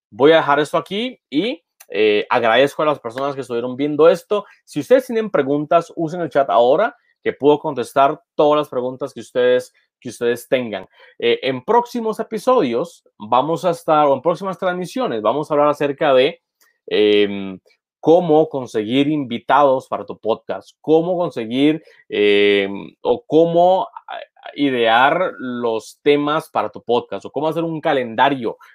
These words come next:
para que el podcast funcione. Todos este tipo de temas van a estar, van a estar mostrándose y van a estar en, este, van a estar aquí. Así que lo que te quiero invitar es que te suscribas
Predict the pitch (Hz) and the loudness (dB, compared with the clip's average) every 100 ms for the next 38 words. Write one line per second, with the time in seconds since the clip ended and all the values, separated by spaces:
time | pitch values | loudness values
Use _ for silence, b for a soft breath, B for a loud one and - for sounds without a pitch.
0 | b - 127 120 135 135 120 127 175 143 | b 2 4 4 2 0 0 2 2 -2
1 | 101 101 - 127 - 139 - 107 - 120 | -8 -12 -6 -6 -4 -6 -8 -18 -10 -8
2 | 95 - _ _ - 185 233 214 196 208 | -8 -14 _ _ 2 4 4 2 -2 -8
3 | 180 202 151 156 170 139 143 156 - 151 | -2 0 2 0 0 0 -2 -2 -2 -2
4 | 160 - b b 110 135 147 147 147 131 | -2 -10 b b -2 -2 -2 -4 -4 -8
5 | - 135 135 147 160 165 110 110 113 127 | -4 -2 0 -2 -2 -2 -2 -4 -4 -6
6 | 127 - 131 135 147 _ - 131 127 131 | -6 0 4 4 0 _ -4 -2 0 -2
7 | 135 143 147 _ _ _ _ - 107 101 | -6 -8 -10 _ _ _ _ -4 -2 -2
8 | - _ 104 101 101 101 98 95 92 92 | -10 _ -2 0 2 2 0 -4 -6 0
9 | 131 139 143 127 185 160 104 131 170 180 | 0 2 -2 -2 2 2 2 0 2 2
10 | 123 120 110 113 107 135 143 151 147 151 | 2 0 0 -2 -2 0 0 0 0 0
11 | 151 - 170 160 _ - 107 101 110 - | 0 -2 -4 -4 _ -6 -4 -6 -12 -16
12 | - 147 160 165 160 - | -4 2 4 4 2 -6